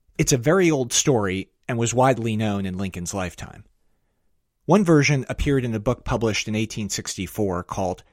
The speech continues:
The Pioneer Boy and How He Became President by William Thayer.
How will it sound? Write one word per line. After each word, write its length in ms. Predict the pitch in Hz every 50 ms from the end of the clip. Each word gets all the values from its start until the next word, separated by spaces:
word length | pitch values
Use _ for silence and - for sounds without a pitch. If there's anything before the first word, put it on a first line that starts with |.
| _ -
The 60 | 101
Pioneer 560 | - - - 131 135 135 127 120 117 110 110
Boy 440 | 98 92 95 87 85 85 87 87 87 _ -
and 120 | - 101
How 180 | 98 113 110 101
He 100 | 110 110
Became 340 | 101 113 - - 110 95 -
President 600 | - 110 101 90 - 87 82 78 78 80 - -
by 240 | - 85 82 82 87
William 340 | 87 98 92 87 82 82 87
Thayer. 400 | - - 87 82 71 - -